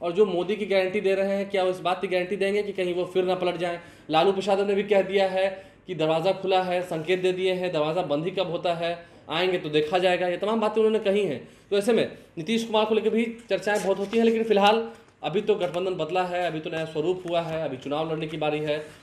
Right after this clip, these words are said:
और लोकसभा चुनाव से पहले सीट sharing की बातें कितने हद तक तय हो जाती हैं, ये देखना होगा। जनविश्वास महारैली गांधी मैदान में होगी, उस दिन राहुल गांधी क्या कहेंगे, भीड़ कितनी आएगी, ये भी एक बड़ी बात है, भीड़ कितनी होती है सभाओं में,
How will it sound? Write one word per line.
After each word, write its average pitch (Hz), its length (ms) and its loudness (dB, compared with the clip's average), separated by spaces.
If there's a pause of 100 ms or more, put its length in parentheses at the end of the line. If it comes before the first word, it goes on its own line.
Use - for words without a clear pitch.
(120)
और 156 80 -2
लोकसभा 190 360 2
चुनाव 190 260 2
से 190 100 -8
पहले 160 260 2 (340)
सीट 214 220 -2
sharing 202 300 2 (340)
की 180 60 -12
बातें 160 340 -2
कितने 202 260 -4
हद 180 180 -4
तक 202 80 0
तय 196 200 2
हो 185 120 2
जाती 185 260 0
हैं, 196 120 2
ये 190 100 2
देखना 151 280 0
होगा। 180 240 0
जनविश्वास 160 720 -4
महारैली 165 720 -4 (1200)
गांधी 151 260 2
मैदान 175 180 2
में 175 80 0
होगी, 170 260 0
उस 165 60 -2
दिन 156 140 -2
राहुल 156 220 -2
गांधी 160 240 -2
क्या 175 160 0
कहेंगे, 170 480 -4 (580)
भीड़ 220 280 4
कितनी 185 280 0
आएगी, 131 400 -4
ये 180 60 2
भी 208 100 6
एक 208 80 4
बड़ी 175 140 0
बात 143 220 -2
है, 123 80 -8
भीड़ 175 200 -2
कितनी 185 300 -6
होती 180 220 -6
है 156 80 -4
सभाओं 143 300 -4
में, 117 180 -8